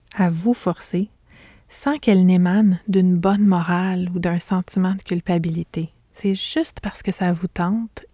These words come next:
et que ça fait du sens. Ici, je dépose une citation récente de René Daniel Dubois, acteur, scénariste et dramaturge québécois. Il dit,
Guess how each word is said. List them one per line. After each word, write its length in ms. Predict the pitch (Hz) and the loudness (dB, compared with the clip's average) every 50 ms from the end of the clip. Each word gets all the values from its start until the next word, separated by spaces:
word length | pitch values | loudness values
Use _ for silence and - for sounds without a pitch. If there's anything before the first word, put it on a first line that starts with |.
| _ - | _ -6
et 120 | - 196 - | -4 -4 -4
que 80 | - | -6
ça 140 | - - 175 | -10 -12 -12
fait 320 | 156 - - 226 226 220 | -12 -6 -4 -4 -4 -4
du 60 | - - | -6 -12
sens. 720 | - - 165 165 170 170 160 - - - - - - - _ _ _ _ _ _ _ _ _ _ _ _ _ _ _ _ | -12 -10 -6 -6 -6 -6 -8 -10 -14 -18 -20 -20 -20 -20 _ _ _ _ _ _ _ _ _ _ _ _ _ _ _ _
Ici, 420 | - 208 202 - - - 240 262 - _ _ - | 4 4 4 4 0 -4 -4 -4 -4 _ _ -20
je 100 | - - | -6 0
dépose 420 | - 190 - - 208 208 202 - | 0 0 2 2 2 2 2 4
une 120 | 190 180 | 2 2
citation 540 | - - - 190 - 190 180 - - 208 202 | 2 0 -4 -2 0 0 -2 0 2 0 2
récente 480 | - 196 180 - - 185 185 185 190 - | 2 0 -2 -2 -2 -2 0 0 0 0
de 80 | 175 | 0
René 300 | 175 - 185 180 185 190 | -2 0 2 2 2 2
Daniel 420 | 185 190 175 175 175 180 175 180 170 | 2 2 2 2 4 2 2 0 -2
Dubois, 440 | - 175 165 - 180 165 170 190 - _ _ _ _ _ _ _ _ _ _ | -2 -4 -4 -2 -2 -2 -2 -2 -4 _ _ _ _ _ _ _ _ _ _
acteur, 600 | - 196 190 - - - - 208 208 214 208 - | 0 0 0 0 -2 -2 0 2 2 2 0 -4
scénariste 680 | - - - 190 185 185 170 - - 190 202 - - - | -4 -2 0 2 2 2 2 0 -2 -4 -4 -4 -4 -6
et 60 | 180 | -6
dramaturge 720 | - - - 185 180 175 180 - - 190 190 190 - - - | -4 -2 0 0 0 0 0 -2 -4 -4 -4 -4 -8 -10 -6
québécois. 500 | - 185 170 165 160 - - 180 165 - - _ _ _ _ _ _ _ _ _ | -4 -2 -2 -2 -4 -6 -8 -12 -12 -14 -16 _ _ _ _ _ _ _ _ _
Il 260 | - 196 196 190 185 185 | 2 4 4 4 2 -2
dit, 440 | - - - 226 226 240 240 240 | -4 -6 -4 -2 -2 -2 -4 -6